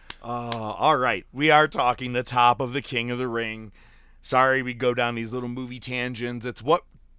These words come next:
keeps us going because, to be honest with you, again, we talk about top wrestling. There's not a whole lot of top stuff going on out there. I mean, you would think people would be pretty excited about, like, Kenny Omega having multiple championships and stuff, but it just seems,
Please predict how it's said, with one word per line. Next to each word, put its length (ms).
keeps 320
us 160
going 380
because, 320
to 80
be 80
honest 240
with 120
you, 140
again, 180
we 100
talk 280
about 260
top 320
wrestling. 600
There's 140
not 140
a 60
whole 160
lot 160
of 80
top 280
stuff 300
going 320
on 240
out 260
there. 400
I 80
mean, 320
you 120
would 120
think 240
people 220
would 80
be 100
pretty 240
excited 300
about, 180
like, 140
Kenny 200
Omega 320
having 280
multiple 340
championships 720
and 80
stuff, 240
but 120
it 40
just 240
seems, 440